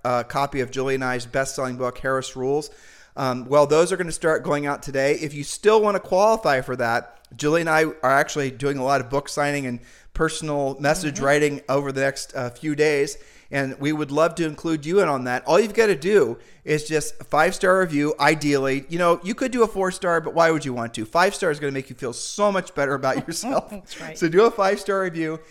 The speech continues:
Speaker 1: and do a pithy comment. You know, that's, you know, something why specifically our podcast has helped you or our coaching,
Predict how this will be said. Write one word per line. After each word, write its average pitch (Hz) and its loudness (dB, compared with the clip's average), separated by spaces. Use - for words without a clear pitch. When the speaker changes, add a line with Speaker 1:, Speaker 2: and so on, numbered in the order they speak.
Speaker 1:
and 147 -6
do 156 0
a 151 2
pithy 185 -4
comment. 165 -2
You 151 -10
know, 139 -2
that's, 143 -4
you 165 -8
know, 127 -6
something 175 -4
why 151 2
specifically 151 -6
our 143 0
podcast 147 -2
has 139 -6
helped 139 -2
you 139 -4
or 135 2
our 127 2
coaching, 151 -4